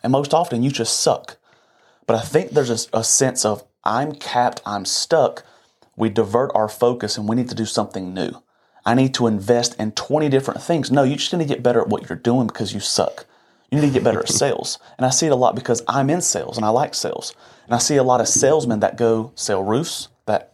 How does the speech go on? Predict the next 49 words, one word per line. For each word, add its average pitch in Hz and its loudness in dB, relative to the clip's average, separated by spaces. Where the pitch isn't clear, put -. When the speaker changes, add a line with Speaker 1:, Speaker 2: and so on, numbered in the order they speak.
Speaker 1:
I'm 120 2
in 120 -2
chiropractic, 113 0
so 113 -4
I'm 107 -2
selling 127 2
myself 117 0
in 110 -2
chiropractic 101 0
every 104 -6
day. - -2
And 120 0
it's 120 0
not 143 2
so 190 0
much 160 0
that, - -4
"Okay, 120 2
I 139 2
need 143 2
to 131 4
get 120 2
into 110 0
life 104 2
coaching, 143 0
I 110 0
need 113 0
to 101 -6
do 98 -2
real 120 2
estate, 120 2
I 107 -2
need 110 -4
to 101 -2
find 107 0
an - -4
index 131 2
fund." 120 2
No, 151 2
I 117 4
just 170 -4
need 196 0
to 156 -2
get - -10
better 139 2
at - -6
what 113 -2
I'm 98 -4
doing, 101 -2